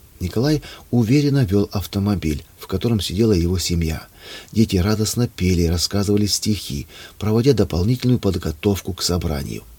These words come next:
Для них, как и для солнца, не существовало туч войны. Впрочем, Николай и Света также были спокойны. Они доверили этот день Господу и, положившись на его обетование, поехали на служение.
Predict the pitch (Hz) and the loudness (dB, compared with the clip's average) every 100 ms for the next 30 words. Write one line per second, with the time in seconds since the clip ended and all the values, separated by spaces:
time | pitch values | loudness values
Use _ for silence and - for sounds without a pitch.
0 | - - - 135 185 139 135 - 90 78 | -20 -8 0 4 4 2 0 0 -2 -2
1 | - 143 143 131 - - - 151 175 - | 0 0 2 0 -2 -10 -6 2 2 2
2 | 120 98 - 87 120 117 107 - 87 - | 0 -2 0 2 4 4 2 -2 -4 -2
3 | 76 87 82 76 - - - - - 170 | 0 0 0 -4 -10 -16 -18 -16 -4 0
4 | 165 165 135 139 147 143 113 - 151 107 | 4 4 2 2 2 4 4 4 2 2
5 | 95 135 147 127 120 95 95 87 - 87 | 0 0 0 0 0 0 0 -2 -2 -4
6 | 87 82 69 - - - - - - 139 | -2 -2 -2 -8 -14 -20 -20 -12 -2 2
7 | 180 139 131 127 160 143 143 - 107 95 | 4 4 6 6 6 4 2 2 0 0
8 | 85 127 123 92 90 - - 82 76 - | 2 2 2 2 0 -2 -6 -8 -6 -6
9 | 87 87 90 120 110 95 - 87 92 95 | -2 -2 0 0 0 -2 -2 -2 0 0
10 | 82 87 82 104 156 151 135 82 110 117 | -2 -4 -4 0 2 2 0 0 0 2
11 | 107 90 110 - 82 82 62 62 | 2 2 0 -2 -4 -4 -8 -10